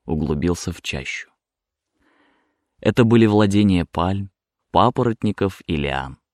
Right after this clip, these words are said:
Морель беспечно напевал весёлую песенку, зорко всматриваясь сквозь стёкла очков в зеленоватые сумерки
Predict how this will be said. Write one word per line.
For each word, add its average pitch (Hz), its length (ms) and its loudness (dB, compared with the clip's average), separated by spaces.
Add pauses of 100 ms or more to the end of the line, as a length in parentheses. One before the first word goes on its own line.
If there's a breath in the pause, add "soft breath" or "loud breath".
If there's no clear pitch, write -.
(1300 soft breath)
Морель 113 380 4
беспечно 120 680 0
напевал 110 460 2
весёлую 107 540 2
песенку, - 640 -6 (480)
зорко 95 420 0
всматриваясь 87 800 0
сквозь 85 320 -4
стёкла 73 460 -4
очков - 520 -2 (300 loud breath)
в 98 100 -6
зеленоватые 87 840 0
сумерки 104 800 0